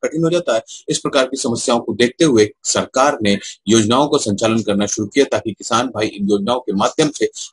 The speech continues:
अच्छी तरह से खेती कर अच्छा उत्पादन प्राप्त कर सकें और अपनी आर्थिक स्थिति में भी सुधार कर सकें। सरकार द्वारा समय-समय पर विभिन्न प्रकार की योजनाएं शुरू की जाती हैं। इनमें से कुछ मुख्य योजनाएं और उनका विवरण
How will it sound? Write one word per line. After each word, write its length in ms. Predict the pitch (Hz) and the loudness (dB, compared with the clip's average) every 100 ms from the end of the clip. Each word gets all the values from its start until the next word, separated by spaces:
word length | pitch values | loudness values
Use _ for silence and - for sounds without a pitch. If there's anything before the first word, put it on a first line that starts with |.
| - | -6
अच्छी 220 | - 165 | 0 0
तरह 200 | 156 117 | 2 2
से 160 | 104 123 | 2 -2
खेती 320 | - 98 107 | -2 -4 -4
कर 240 | - 143 | 2 2
अच्छा 360 | 113 - 107 - | 2 -4 -4 -4
उत्पादन 380 | 104 - 113 123 | -6 0 2 2
प्राप्त 280 | 123 117 - | 2 0 2
कर 100 | 143 | 0
सकें 300 | 135 - 104 - - - | 0 -2 -2 -2 -16 0
और 80 | 104 | 2
अपनी 220 | 107 110 - | 2 -2 0
आर्थिक 380 | 113 - 160 147 | 0 0 0 -2
स्थिति 260 | - - | -4 -2
में 160 | 107 95 | 2 2
भी 80 | 117 | 2
सुधार 440 | - 101 90 95 | 0 -2 2 2
कर 160 | - 87 | 2 -6
सकें। 280 | - - 85 | -8 -12 -12
सरकार 580 | - - - 123 143 170 | -12 -10 -2 0 2 4
द्वारा 200 | 160 147 | 4 4
समय-समय 460 | 147 139 143 123 120 | 2 0 0 -2 -2
पर 120 | 127 | -4
विभिन्न 380 | 123 101 131 - | -4 -2 -2 -2
प्रकार 280 | 135 123 | 0 0
की 120 | 117 113 | 2 0
योजनाएं 280 | 101 101 | 0 -2
शुरू 200 | 101 - - | -6 -10 -12
की 80 | 101 | -2
जाती 300 | 113 117 165 | -2 0 -4
हैं। 140 | 113 | -2
इनमें 200 | 104 104 | -2 -4
से 140 | 101 - | -6 -10
कुछ 240 | 147 - | -10 -8
मुख्य 200 | 147 135 | -8 -2
योजनाएं 400 | 139 139 156 147 123 - _ | -2 0 -2 -2 -4 -16 _
और 100 | 107 | -2
उनका 220 | 113 101 | 0 2
विवरण 320 | 113 139 117 | 2 2 2